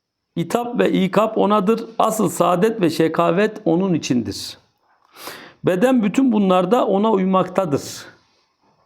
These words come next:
Onun hakikatini bilmek, sıfatlarını tanımak, Allah Teala'yı tanımanın, bilmenin anahtarıdır. Onu bilmeye çok uğraş ki o yüksek bir cevherdir. Melekler cevherindendir.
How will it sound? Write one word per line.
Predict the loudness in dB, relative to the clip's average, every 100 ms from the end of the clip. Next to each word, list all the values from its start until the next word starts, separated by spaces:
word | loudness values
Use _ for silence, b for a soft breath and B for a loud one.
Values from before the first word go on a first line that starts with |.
| _ _ B B B B B B
Onun | 0 2 2
hakikatini | 2 0 0 2 2 2
bilmek, | 4 4 2 -2
sıfatlarını | -6 -4 -2 -2 0 2
tanımak, | 2 2 2 0 -4 -4
Allah | -2 2 2 2
Teala'yı | 2 2 2 2
tanımanın, | 0 2 4 4 4 2 0
bilmenin | 0 2 2 2 0
anahtarıdır. | -2 0 0 0 0 0 -2 -6 -8 -14 -18 _ _ B B B B
Onu | -2 0 2
bilmeye | 2 4 2 2
çok | 0 0
uğraş | 2 2 2 0
ki | 0 0 -2 -8 -4
o | -2
yüksek | 0 -2 -2 -2 -2
bir | -2
cevherdir. | 0 2 2 0 0 -2 -4 -14 _ b b b b b
Melekler | 0 2 2 2 0 2
cevherindendir. | 2 2 0 0 0 0 0 -2 -6 -18